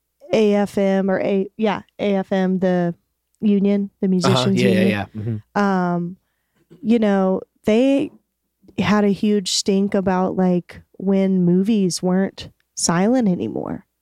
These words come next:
Speaker 1: Like,
Speaker 2: Oh,
Speaker 1: once music,
Speaker 2: really?
Speaker 1: yeah, because that was, like, the big thing back in the day was they
Speaker 2: Mm-hmm.
Speaker 1: played in the pit at
Speaker 2: Oh,
Speaker 1: the
Speaker 2: right,
Speaker 1: movie
Speaker 2: right,
Speaker 1: theater.
Speaker 2: right. Yeah, yeah, yeah.
Speaker 1: So it was like, you're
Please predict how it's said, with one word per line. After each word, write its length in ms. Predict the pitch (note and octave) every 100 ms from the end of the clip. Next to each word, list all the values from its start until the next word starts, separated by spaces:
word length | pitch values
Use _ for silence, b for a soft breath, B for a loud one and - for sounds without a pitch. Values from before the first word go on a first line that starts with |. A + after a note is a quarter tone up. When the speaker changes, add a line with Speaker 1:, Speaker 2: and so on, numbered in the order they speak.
| _ _ _
Speaker 1:
Like, 300 | A2 A2+ G#3 -
Speaker 2:
Oh, 40 |
Speaker 1:
once 260 | G#3+ A3 G#3+
music, 540 | G#3 A3 B3 A3 - -
Speaker 2:
really? 200 | - A3
Speaker 1:
yeah, 280 | D4+ D#4+
because 340 | A#3+ G#3 A3 G3
that 200 | G#3+ G3+
was, 300 | A3 G#3 -
like, 220 | G#3 F#3+
the 80 | G#3+
big 220 | G3 G3+
thing 240 | - G3+ G3+
back 200 | G3 -
in 80 | F#3+
the 80 |
day 280 | F3+ G3+ A#3
was 180 | G#3 G3
they 120 | G3
Speaker 2:
Mm-hmm. 100 | G#3
Speaker 1:
played 280 | G3+ F#3+ F#3
in 180 | - F#3
the 60 | F3+
pit 400 | - A3+ G3+ -
at 120 | C3+ C#3
Speaker 2:
Oh, 100 | C3+
Speaker 1:
the 100 | G3+
Speaker 2:
right, 200 | A#2+ B3
Speaker 1:
movie 140 | C#4+
Speaker 2:
right, 120 | B3 -
Speaker 1:
theater. 240 | F3 -
Speaker 2:
right. 60 | -
Yeah, 200 | F#2+ -
yeah, 140 | G2+ G2
yeah. 140 | G2
Speaker 1:
So 220 | A#3 A3+
it 100 | A3
was 160 | A3+ A3
like, 320 | A3 G3+ - _ _ _ _ _
you're 180 | - D4